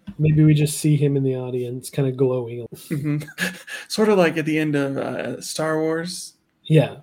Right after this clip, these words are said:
Speaker 2: Episode
Speaker 1: kinda.
Speaker 2: six. <laughs> We see a, a
Speaker 1: Um,
Speaker 2: force, a force ghost of Lauren and Turner and Minkus Prime <laughs> watching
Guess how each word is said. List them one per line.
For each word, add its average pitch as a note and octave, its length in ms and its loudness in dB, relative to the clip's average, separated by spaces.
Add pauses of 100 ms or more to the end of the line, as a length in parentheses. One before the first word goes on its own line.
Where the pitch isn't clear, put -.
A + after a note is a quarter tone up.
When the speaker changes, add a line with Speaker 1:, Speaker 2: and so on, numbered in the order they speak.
Speaker 2:
Episode C#3+ 320 -2
Speaker 1:
kinda. D3+ 160 0
Speaker 2:
six. - 280 2 (720)
<laughs> E4+ 60 4 (1300)
We E3+ 140 8
see D#3+ 220 6
a, C#3+ 220 8
a D3 80 6
Speaker 1:
Um, C3 80 2
Speaker 2:
force, E3+ 540 2
a D3+ 100 -2
force E3+ 360 0
ghost D3+ 420 0
of D#3+ 140 -6
Lauren D#3 720 2 (380)
and C#3 280 0
Turner C3+ 760 4 (260)
and D3 300 -4
Minkus D3 440 0
Prime A#2+ 640 -4 (280)
<laughs> - 520 -14
watching C#3+ 600 -2